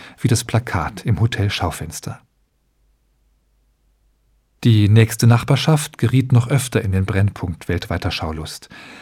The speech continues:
Zahlreiche Rockstars hatten im Arosa ihre Zimmer, wenn sie in der Grugerhalle gastierten. Die Hoteldirektion jedoch zeigt sich diskret, was genauere Auskünfte betrifft,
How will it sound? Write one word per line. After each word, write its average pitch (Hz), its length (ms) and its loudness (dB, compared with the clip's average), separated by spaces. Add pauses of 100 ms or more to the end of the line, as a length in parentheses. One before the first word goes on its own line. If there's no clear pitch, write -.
(120)
Zahlreiche 127 480 6
Rockstars 123 580 4
hatten 123 180 0
im 101 120 2
Arosa 110 340 4
ihre 107 280 0
Zimmer, 123 380 4
wenn 101 140 4
sie 104 120 0
in 98 60 -2
der 90 120 -2
Grugerhalle 104 580 2
gastierten. 117 640 -6 (920)
Die 101 260 0
Hoteldirektion 120 840 4
jedoch 110 320 0
zeigt - 380 -2
sich - 160 -6
diskret, 104 580 -4
was 90 180 -8
genauere 85 480 -2
Auskünfte 131 480 0
betrifft, 131 440 0